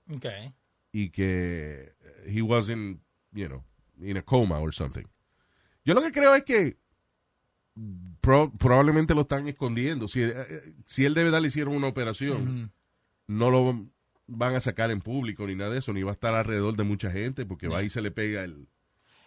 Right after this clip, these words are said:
Speaker 2: el
Speaker 1: Que
Speaker 2: virus mientras el tipo está recién operado del corazón.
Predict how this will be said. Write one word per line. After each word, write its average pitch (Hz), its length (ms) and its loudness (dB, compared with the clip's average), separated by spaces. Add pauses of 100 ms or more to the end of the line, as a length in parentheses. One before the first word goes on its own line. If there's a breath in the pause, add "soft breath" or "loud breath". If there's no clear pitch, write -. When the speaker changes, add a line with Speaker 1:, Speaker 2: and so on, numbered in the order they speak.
(100)
Speaker 2:
el 110 140 0
Speaker 1:
Que 110 40 -2
Speaker 2:
virus 139 420 6
mientras 139 560 -2
el 127 120 -4
tipo 139 240 -2
está 139 160 -4
recién 127 320 -6
operado 120 380 -4
del 104 100 -4
corazón. 104 460 0